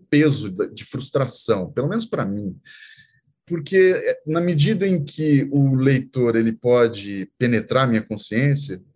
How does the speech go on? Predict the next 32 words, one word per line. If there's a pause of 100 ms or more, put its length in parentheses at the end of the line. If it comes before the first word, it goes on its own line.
(120)
e
ao
ler
o
meu
livro, (460)
eu
raramente (200)
consigo
penetrar
a
consciência
do
leitor
pra
obter
as-, (220)
qualquer
grau
de
satisfação
em
relação
àquilo
que
ele
pensou
a
partir
do
livro,
sabe?